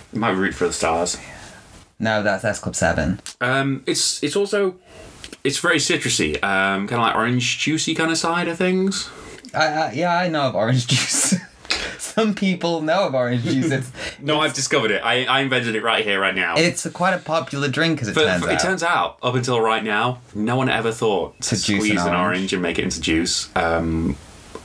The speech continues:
Speaker 1: and the entire human race is just wrong. Uh, I, I completely corrected them. Right here, right now, that was live. I just invented orange juice. Weirdly, we'd been making all the other juices, but just no oranges.
Speaker 2: I mean, cow juice.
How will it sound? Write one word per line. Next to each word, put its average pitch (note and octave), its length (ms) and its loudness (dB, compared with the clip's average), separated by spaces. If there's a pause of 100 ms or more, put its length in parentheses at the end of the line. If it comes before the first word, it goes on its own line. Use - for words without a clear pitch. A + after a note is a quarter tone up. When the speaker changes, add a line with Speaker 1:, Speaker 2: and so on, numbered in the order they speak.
(400)
Speaker 1:
and F#2+ 140 0
the - 20 2
entire B2+ 220 2
human D#3 240 -2
race A#2 240 2
is D2 100 -6
just F#2 240 -2 (120)
wrong. G2 420 0 (180)
Uh, F2+ 220 2
I, A2 260 0
I A#2 120 2
completely A#2 360 -2
corrected A2+ 320 0
them. D2+ 220 -2 (200)
Right B2+ 200 -2
here, C3 180 0
right A2 160 0
now, F#2+ 200 2
that F2+ 140 0
was - 120 -6 (200)
live. A2 480 0 (640)
I A#2+ 120 2
just B2+ 160 -2
invented G#2 420 0 (180)
orange F#2+ 220 0
juice. E2 260 -2 (580)
Weirdly, D3 340 2
we'd G2+ 160 -6
been A#2 100 -4
making C3+ 260 2
all B2+ 120 2
the B2 100 2
other B2+ 140 2
juices, D2+ 380 -2
but - 140 -4
just - 200 -2
no B2+ 240 4
oranges. G#2 600 -2 (100)
Speaker 2:
I A2 80 -2
mean, B2 180 4
cow G#2 300 -2
juice. F2 500 -2